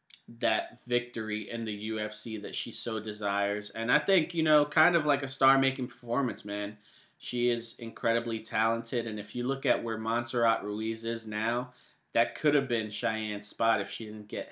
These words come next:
headlocked to death. So let's hope for a big bounce back from Cheyenne Buys. This was great. And you know what? Honestly, I'm looking forward to seeing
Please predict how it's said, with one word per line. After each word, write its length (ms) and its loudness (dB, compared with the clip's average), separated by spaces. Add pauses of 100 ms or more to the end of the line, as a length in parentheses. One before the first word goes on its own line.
headlocked 540 -8
to 80 -14
death. 320 -10 (560)
So 300 -8
let's 220 -4
hope 300 -2
for 160 -4
a 180 -4
big 320 0
bounce 300 -2
back 320 -8
from 160 -12
Cheyenne 540 -6
Buys. 420 -8
This 180 -10
was 140 -12
great. 400 -6
And 220 -10 (400)
you 80 0
know 140 4
what? 160 2
Honestly, 380 4
I'm 140 4
looking 220 -2
forward 320 0
to 80 -6
seeing 480 -2